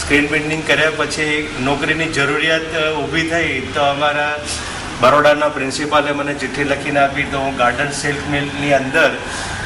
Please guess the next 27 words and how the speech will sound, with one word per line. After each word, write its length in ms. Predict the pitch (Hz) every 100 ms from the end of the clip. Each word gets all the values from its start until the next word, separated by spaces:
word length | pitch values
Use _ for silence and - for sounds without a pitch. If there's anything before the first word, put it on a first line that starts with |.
| - - - - - -
ટેક્સટાઇલ 440 | 143 - - 156 143
ડિઝાઇનર 420 | 135 143 143 143 139
તરીકે 320 | 131 131 131
મેં 200 | 131 123
પાંચ 280 | 131 131 127
વર્ષ 320 | 123 120 113
વર્ક 260 | 117 117 -
કર્યું. 420 | 107 98 95 -
ત્યાર 160 | 139 143
પછી 440 | 143 147 156 143 143
હજુ 280 | 131 143
બી 420 | 156 165 165 165 160 - - -
સંતોષ 460 | 143 147 147 170 170
નહીં 200 | 170 170
થયો 240 | 170 151 143
તો 140 | 147
પછી 300 | 147 143 -
મેં 500 | 147 151 156 151 151
ટીચરની 460 | 156 151 180 165 170
નોકરી 560 | 147 131 139 143 151 151 - - - - -
પસંદ 340 | 131 143 135 123
કરી. 280 | 107 101 95 - - - -
એ 80 | 127
બી 360 | 139 156 151 - -
કોમર્શિયલ 440 | 143 147 151 156
આર્ટની 340 | 143 139 139 135
અંદર, 420 | 127 131 160 143